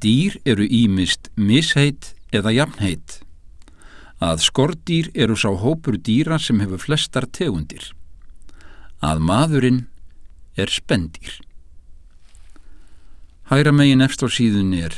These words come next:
mynd. Við hana stendur: "Leðurblökur eru spendýr, rétt eins og við. Þær eru flugfimar og veiða skordýr á nóttunni. Þær nota bergmálsmiðun til þess að finna bráðina."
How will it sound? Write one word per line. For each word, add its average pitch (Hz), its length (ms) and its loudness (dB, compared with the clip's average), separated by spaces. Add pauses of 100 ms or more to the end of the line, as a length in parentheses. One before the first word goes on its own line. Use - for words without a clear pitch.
(220)
mynd. 127 520 2 (560)
Við 95 200 0
hana 127 160 6
stendur: 127 600 2
"Leðurblökur 147 1000 2 (160)
eru 113 160 2
spendýr, 95 600 0 (320)
rétt 87 300 -2
eins 95 140 -2
og 113 100 2
við. 107 300 2 (500)
Þær 110 240 4
eru 98 140 0
flugfimar 160 840 4 (100)
og 107 160 4
veiða 120 260 4
skordýr 120 600 2 (100)
á 117 80 4
nóttunni. 110 520 2 (760)
Þær 107 200 4
nota 110 360 4
bergmálsmiðun 151 1120 4
til 127 140 2
þess 117 160 0
að 123 140 -2
finna 113 280 2
bráðina." 98 520 -2